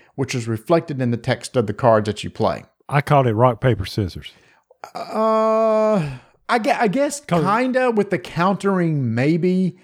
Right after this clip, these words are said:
Speaker 2: Countering?
Speaker 1: Uh, but
Speaker 2: Mm-hmm.
Speaker 1: there was, like I said, everybody has a, a, the seven unique cards. They all have the same type of icons dictating the types of cards. And, like, one's with the fist, one's with the shield for blocking. Uh, there's a rest card that you play. So you may wonder, "Wait a minute, what happens when you run out of cards?" At any time,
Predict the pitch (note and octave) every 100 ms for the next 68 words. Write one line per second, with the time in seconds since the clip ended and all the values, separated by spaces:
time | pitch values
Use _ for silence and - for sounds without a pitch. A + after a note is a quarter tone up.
0 | _ - D3 D#3 E3 D#3+ E3+ D#3+ D#3 D#3+
1 | D#3+ G#3+ E3+ D#3+ E3 E3+ E3+ C#3 B2+ G3+
2 | G#3+ G3+ F#3 D3 D#3+ D#3+ D3 - C3+ C3
3 | - B2+ - C#3+ B2 G3+ F#3 E3+ D#3+ D#3+
4 | - F3 E3 B2 A#2 C3+ D3 G#3+ E3+ E3+
5 | C3 - E3 D#3 - D3+ C3+ A#2 C#3+ D3
6 | B2+ A#2+ G#2+ D3 - C3 A#2+ A2+ C#3+ B2
7 | G#2+ - C#3 B2 A2 A#2 B2+ F#2+ A2+ G#2+
8 | A2+ A#2 B2 A#2+ - F#2+ F#2+ F#2 A#2 A#2+
9 | A2 A#2+ A#2+ - A2 A2 A#2+ A2+ G#2+ G2+
10 | G2+ G2 - - - - - D3+ D#3 F3+
11 | D#3+ D#3+ G#3+ G#3 - C3+ A#2+ G#2 B2 C#3
12 | A2 G2+ - A#2 A2 G#2+ C3+ B2 B2+ A2
13 | G#2+ B2 G#2 G#2 A#2 C3 A#2+ B2 G#2+ A#2+
14 | A2+ G2+ - C3 A2 G2 C#3+ G3 A#3 B3
15 | G3+ G#3 A#2 F2+ F2